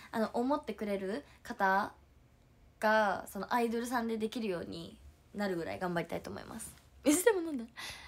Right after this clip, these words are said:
もう、イレさんありがとう。花、くす。見に来て、見に来て、見に来て。もう絶対見に来てください。かよなあきさん、ありがとう。幸せをあげてほしい。さゆりさん、ありがとう、アンナ。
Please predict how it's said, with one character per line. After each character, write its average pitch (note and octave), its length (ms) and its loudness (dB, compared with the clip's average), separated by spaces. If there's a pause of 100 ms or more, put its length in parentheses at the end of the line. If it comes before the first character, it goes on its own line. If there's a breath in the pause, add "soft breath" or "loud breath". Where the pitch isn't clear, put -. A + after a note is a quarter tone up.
(320 loud breath)
も B3+ 160 -6
う、 B3 80 -8
イ C#4+ 40 -10
レ A4 220 -8
さ F4 120 -6
ん - 40 -2
あ - 20 -4
り F#4+ 120 -4
が A4+ 120 -2
と G#4+ 60 -14 (320)
う。 F#4 40 -4
花、 C#4+ 580 -10
く D4 160 -10
す。 D#4 180 -14 (300 loud breath)
見 F4+ 80 -2
に F#4+ 100 2
来 - 60 -12
て、 D#4+ 100 4
見 F#4 120 6
に A4 120 8
来 G#4+ 60 -6
て、 F#4+ 120 -2
見 F4+ 120 0
に F#4 100 0
来 - 80 -14
て。 C#4+ 140 -4
も D4 160 -4 (180)
う B3+ 60 -10
絶 C4+ 180 -10
対 D4 140 -8
見 D4+ 100 -12
に C#4+ 80 -14
来 - 60 -20
て - 100 -20
く C4+ 100 -16
だ B3+ 80 -12
さ B3 80 -18
い。 - 40 -20 (1300 loud breath)
か G#4+ 60 -12
よ G4 60 -8
な D#4+ 120 -4
あ - 80 -6
き - 120 -14
さ G#3 140 -6
ん、 G3+ 60 -2
あ G3+ 80 -4
り G#3 80 -8
が D4+ 60 -8 (500)
と E4+ 440 -8
う。 A3+ 60 -10 (760 loud breath)
幸 - 180 -4
せ F#4+ 140 -6
を F#4+ 40 -2
あ F#4+ 60 -4
げ - 100 -14
て - 120 -10
ほ C4 40 -6
し - 40 -18
い。 - 40 -20 (320 loud breath)
さ A#3 100 -8
ゆ - 20 -2
り A3 60 -4
さ A3 120 -10
ん、 A3 40 -4
あ - 20 -4
り C4+ 120 -6
が G4+ 180 -6
と G4 140 -8
う、 F4+ 40 -2
ア F4 100 -6
ン D#4+ 140 -12
ナ。 D4+ 100 -16